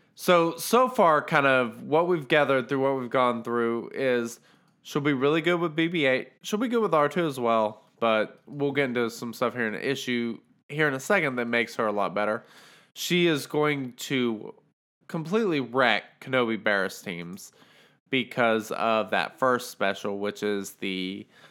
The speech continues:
uncleansable heal immunity. Uh, that was something we kinda predicted that we would see would be, like, a lockable buff or debuff, and there it is. Not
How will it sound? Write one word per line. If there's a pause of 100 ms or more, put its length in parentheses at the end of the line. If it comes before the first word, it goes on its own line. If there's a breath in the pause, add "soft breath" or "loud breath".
(160 soft breath)
uncleansable
heal
immunity. (500 soft breath)
Uh,
that
was
something
we
kinda (600)
predicted
that
we
would
see
would
be,
like,
a
lockable (140)
buff
or
debuff,
and (540 soft breath)
there
it
is.
Not